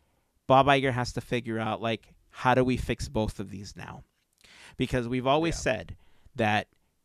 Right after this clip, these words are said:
Speaker 1: if there's a problem with the parks, the best way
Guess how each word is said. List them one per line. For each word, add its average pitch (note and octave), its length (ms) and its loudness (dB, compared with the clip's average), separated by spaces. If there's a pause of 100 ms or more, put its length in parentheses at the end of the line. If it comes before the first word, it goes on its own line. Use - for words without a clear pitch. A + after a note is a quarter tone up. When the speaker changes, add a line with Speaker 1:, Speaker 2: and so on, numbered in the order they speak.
(240)
Speaker 1:
if A#2+ 140 -4
there's A#2+ 180 0
a A2+ 60 -4
problem C3+ 400 2
with D3+ 100 -2
the - 80 -6
parks, - 680 -4 (640)
the A#2 100 0
best A#2+ 360 0
way A2+ 380 -2